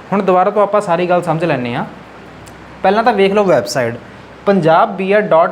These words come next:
ਪੀ ਯੂ ਸੀ ਐਚ ਡੀ ਡਾਟ ਏ ਸੀ ਡਾਟ ਇਨ। ਇਸ ਵੈੱਬਸਾਈਟ 'ਤੇ ਜਾ ਕੇ ਤੁਸੀਂ ਇਸ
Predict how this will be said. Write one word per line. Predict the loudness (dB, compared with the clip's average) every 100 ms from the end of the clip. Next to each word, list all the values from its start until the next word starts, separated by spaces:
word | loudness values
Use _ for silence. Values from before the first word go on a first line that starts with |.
| -4
ਪੀ | -6
ਯੂ | -4 -4
ਸੀ | 0
ਐਚ | -2 -2
ਡੀ | -2
ਡਾਟ | 0 0 -2 -6
ਏ |
ਸੀ | -6 -6
ਡਾਟ | -2 0 -2 -6
ਇਨ। | -12 -12 -18 -20 -18 0
ਇਸ | 0 0 -4
ਵੈੱਬਸਾਈਟ | -2 0 0 -2 -2
'ਤੇ | 0
ਜਾ | 0 0
ਕੇ | 0
ਤੁਸੀਂ | -4 -4 -4 -4
ਇਸ | -4 -4